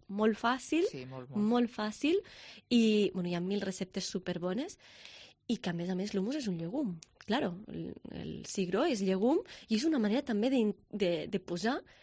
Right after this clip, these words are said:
Speaker 1: una miqueta de llegum en la nostra dieta. No només cal llegum de plat, sinó, pues mira, avui m'he fet una llesca, li he ficat, eh, humus i aprofito per ficar una mica de llegum.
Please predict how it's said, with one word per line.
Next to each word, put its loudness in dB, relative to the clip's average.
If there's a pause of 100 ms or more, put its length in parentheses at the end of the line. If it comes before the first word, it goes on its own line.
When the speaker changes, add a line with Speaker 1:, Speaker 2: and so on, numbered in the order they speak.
(540)
Speaker 1:
una 8
miqueta 4
de 4
llegum 4
en 4
la 4
nostra -2
dieta. -2
No 0
només 0
cal 0
llegum 2
de -4
plat, -4 (420)
sinó, -4
pues 0
mira, 0 (300)
avui -2
m'he -2
fet -2 (280)
una 4
llesca, -2
li 0
he 0
ficat, -2 (280)
eh, -4 (120)
humus -2
i -4
aprofito -6
per -8
ficar -12
una -10
mica -16
de -16
llegum. -6